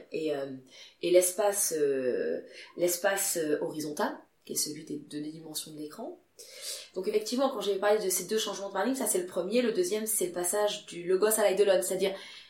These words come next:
le passage d'une pensée rationnelle qui se déploie justement dans le temps, qui nécessite du temps, à l'avènement d'une société de l'image d'un genre particulier qui est l'image éphémère.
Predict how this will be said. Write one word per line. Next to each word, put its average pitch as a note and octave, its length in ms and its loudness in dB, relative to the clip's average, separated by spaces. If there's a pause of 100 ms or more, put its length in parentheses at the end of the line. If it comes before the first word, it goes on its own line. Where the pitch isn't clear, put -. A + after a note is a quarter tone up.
(240)
le F#3 140 2
passage A3 480 4
d'une F#3 200 -4
pensée A3+ 340 4
rationnelle G3+ 800 4
qui F#3 120 -4
se F#3+ 100 4
déploie G#3+ 380 6
justement F3+ 360 -2
dans D#3+ 120 -4
le D3+ 80 -8
temps, B3 160 -6
qui - 180 -12
nécessite G#3 420 -6
du - 80 -18
temps, - 180 -12 (840)
à F3 140 4
l'avènement G3+ 680 2
d'une F3+ 180 -10
société F#3+ 540 -2
de F3 160 -4
l'image F3 880 -4 (340)
d'un E3 140 -6
genre F3 240 -4
particulier F3+ 480 -8
qui A3 100 -8
est D#3 40 -6
l'image E3+ 220 -6
éphémère. C#3+ 340 -10